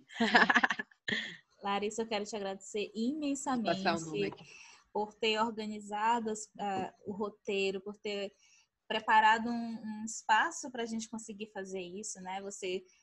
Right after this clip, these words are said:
Speaker 2: falou antes da gente começar a gravar que pediu pro, pro seu marido sair com seu filho. Então, assim,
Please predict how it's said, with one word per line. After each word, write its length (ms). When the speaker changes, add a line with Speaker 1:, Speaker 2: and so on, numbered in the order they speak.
Speaker 2:
falou 320
antes 320
da 100
gente 220
começar 300
a 20
gravar 380
que 80
pediu 360
pro, 380
pro 100
seu 180
marido 340
sair 260
com 140
seu 220
filho. 540
Então, 260
assim, 460